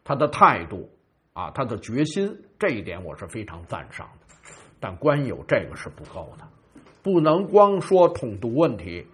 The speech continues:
光说两岸问题，你就铁定自然当这个总统，是没有这么便宜的事儿的。我特别希望赖清德穿上你的靴子，到田间地头去，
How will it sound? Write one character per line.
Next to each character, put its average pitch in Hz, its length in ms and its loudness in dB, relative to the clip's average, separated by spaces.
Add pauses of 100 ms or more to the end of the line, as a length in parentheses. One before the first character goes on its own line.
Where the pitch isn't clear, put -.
(240)
光 196 300 8
说 175 200 4
两 98 240 -2
岸 139 200 2
问 120 180 0
题， 113 180 -6
你 107 200 -8
就 135 140 0
铁 82 360 -8
定 127 300 -2
自 170 240 0
然 85 240 -8
当 101 200 -4
这 98 140 -10
个 78 80 -14
总 82 240 -18
统， - 180 -16 (640)
是 - 160 -12
没 98 200 -6
有 101 140 0
这 104 120 -10
么 92 160 -12
便 82 340 -14
宜 110 80 -10
的 95 100 -10
事 - 140 -8
儿 113 80 -4
的。 104 120 -8 (760)
我 143 200 2
特 226 320 6
别 135 260 2
希 151 160 -2
望 131 180 2
赖 120 160 2
清 123 200 -8
德 113 260 0
穿 170 360 2
上 135 180 0
你 90 80 -8
的 98 120 -8
靴 175 340 0
子， 110 80 -4 (880)
到 127 280 6
田 123 420 -4
间 127 320 2
地 104 200 -6
头 92 300 -12
去， 107 240 -8